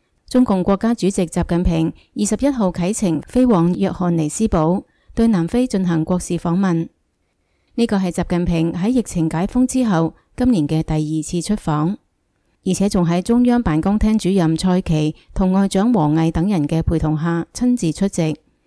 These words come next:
可以睇得出習近平非常重視呢一次嘅金磚峰會。對此，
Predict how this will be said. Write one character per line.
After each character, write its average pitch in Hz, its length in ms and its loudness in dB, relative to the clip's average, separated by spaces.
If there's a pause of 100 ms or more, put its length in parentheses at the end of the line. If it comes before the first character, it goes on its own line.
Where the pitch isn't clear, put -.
(160)
可 190 160 0
以 208 80 2
睇 175 140 0
得 185 100 0
出 202 140 -2 (400)
習 202 180 0
近 202 160 0
平 165 320 0
非 269 160 0
常 160 220 0
重 170 180 -2
視 170 160 -4 (160)
呢 202 120 -2
一 220 80 0
次 - 180 -6
嘅 170 160 -2
金 196 180 -2
磚 196 140 -4
峰 202 260 -2
會。 160 300 0 (920)
對 185 140 0
此， 175 320 -4